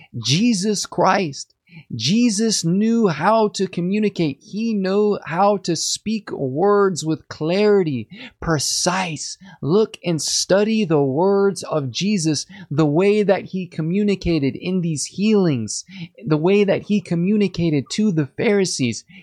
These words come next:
He, as the Son of God, as God Almighty himself, he had a very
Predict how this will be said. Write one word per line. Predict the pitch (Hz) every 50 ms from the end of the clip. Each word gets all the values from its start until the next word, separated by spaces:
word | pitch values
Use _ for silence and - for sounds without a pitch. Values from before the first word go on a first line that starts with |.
| _ _
He, | - - 202 214 214 208 196
as | - - 196 190 156 139
the | 147 160 139
Son | - - - - 180 190 202 196
of | 180 160 139 123 123
God, | 123 - 180 180 180 175 160
as | - 156 156 135 123 117
God | - 165 180 185 185 185
Almighty | - - 151 156 156 151 143 139 147 160 190 190 185 170 156 143
himself, | 139 147 135 123 - - - - 165 175 170 - _
he | 208 240 240 196 165 - - 185 208
had | 190 160 160 185 175 175 165
a | 160 151
very | 131 120 117 143 160 175 185 185 185 190 196 180 - 175